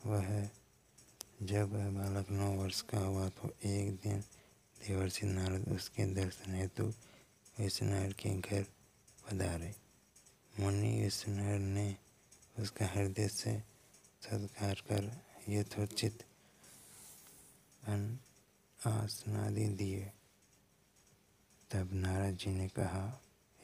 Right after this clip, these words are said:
"हे मुनि, तुम्हारा ये पुत्र बड़ा ही भाग्यशाली है।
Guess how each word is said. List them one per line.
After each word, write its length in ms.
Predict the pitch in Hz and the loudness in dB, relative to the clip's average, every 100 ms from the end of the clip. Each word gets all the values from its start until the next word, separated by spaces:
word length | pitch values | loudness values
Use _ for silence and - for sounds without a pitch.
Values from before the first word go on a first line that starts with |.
| - | 0
"हे 100 | 107 | 2
मुनि, 480 | 101 98 98 107 107 - _ _ | 2 2 0 -2 -8 -20 _ _
तुम्हारा 420 | - 98 98 98 | -4 -2 0 0
ये 200 | 98 95 | 0 0
पुत्र 560 | 92 - 107 104 - 107 - - _ _ _ - - - | -4 -2 -4 -4 -8 -8 -8 -20 _ _ _ -20 -20 -4
बड़ा 320 | 98 95 98 | 0 2 2
ही 220 | 95 92 95 - - - - | 2 0 -4 -8 -20 -20 -14
भाग्यशाली 1000 | - 104 95 90 92 - - 92 92 | -6 -4 -2 -2 -2 -4 -4 -4 -2
है। 300 | 92 87 - | -4 -4 -8